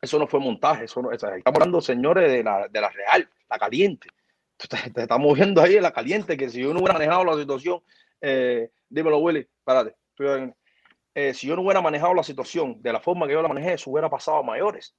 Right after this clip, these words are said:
porque estábamos viendo ahí en una manifestación, gente por delante, gente por atrás, todo el mundo tratando de, de que se, de, de que llegara eso a la violencia, y yo traté en todo momento, mano al aire, esto es pacíficamente. Pero aparte,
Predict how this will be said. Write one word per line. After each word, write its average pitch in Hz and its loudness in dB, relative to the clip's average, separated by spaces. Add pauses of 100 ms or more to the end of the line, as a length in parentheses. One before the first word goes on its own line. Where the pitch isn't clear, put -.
(100)
porque 107 -10 (120)
estábamos 156 -2
viendo 165 2
ahí 170 4
en 170 -2
una 175 2
manifestación, 147 -2
gente 143 -4
por 123 -8
delante, 127 0
gente 131 -6
por 117 0
atrás, 135 4
todo 139 4
el 135 0
mundo 135 -2
tratando 127 0
de, 110 -2 (260)
de 113 2
que 110 2
se, 110 0
de, 107 2
de 104 0
que 101 0
llegara 135 6
eso 135 0
a 131 6
la 120 2
violencia, 120 0
y 107 -8
yo 131 2
traté 147 2
en 135 -6
todo 147 2
momento, 139 -4
mano 139 0
al 135 0
aire, 156 0
esto - -12
es 123 -10
pacíficamente. 107 -8 (240)
Pero 131 6
aparte, 185 4